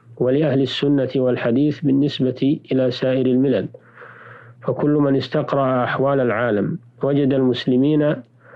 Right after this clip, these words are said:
أحد وأسد عقلا، وأنهم ينالون في المدة اليسيرة من حقائق العلوم والأعمال أضعاف ما يناله غيرهم في قرون وأجيال. وكذلك أهل السنة والحديث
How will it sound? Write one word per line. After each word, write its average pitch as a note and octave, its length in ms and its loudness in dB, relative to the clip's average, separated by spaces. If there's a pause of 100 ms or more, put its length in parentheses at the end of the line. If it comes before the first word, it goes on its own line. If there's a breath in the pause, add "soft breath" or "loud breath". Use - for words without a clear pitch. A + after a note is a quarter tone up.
(380 loud breath)
أحد C3 420 -2
وأسد B2+ 680 0
عقلا، A#2+ 540 -2 (680 loud breath)
وأنهم C3+ 520 0
ينالون C3+ 640 0 (560 loud breath)
في - 80 -4
المدة C#3 480 2
اليسيرة C3+ 580 0
من B2 160 2
حقائق C3+ 600 -2
العلوم A#2 680 0
والأعمال C#3 880 0 (500 loud breath)
أضعاف A2+ 440 0
ما C3+ 300 2
يناله C3 500 0
غيرهم C#3+ 540 0
في B2+ 220 -2
قرون C3+ 540 0
وأجيال. B2 640 0 (960 loud breath)
وكذلك C#3 600 0
أهل C3+ 260 2
السنة C3+ 540 0
والحديث B2 600 0